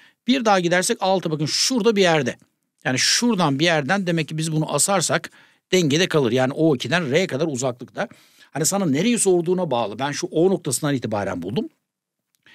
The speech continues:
Mesela O ikiden itibaren dese bir R kadar uzaklıkta olmuş olacak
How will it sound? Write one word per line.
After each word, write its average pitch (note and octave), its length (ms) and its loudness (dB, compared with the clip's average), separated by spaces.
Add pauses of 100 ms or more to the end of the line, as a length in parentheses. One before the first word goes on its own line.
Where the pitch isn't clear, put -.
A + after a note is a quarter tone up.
(240)
Mesela C3+ 200 2
O D#3+ 180 4
ikiden F#3 240 -2
itibaren A#2+ 460 -2
dese A2 240 -4
bir F3+ 200 0
R D3 140 0
kadar G3+ 200 -2
uzaklıkta E3 480 -2
olmuş A2 240 -2
olacak D#2+ 260 -14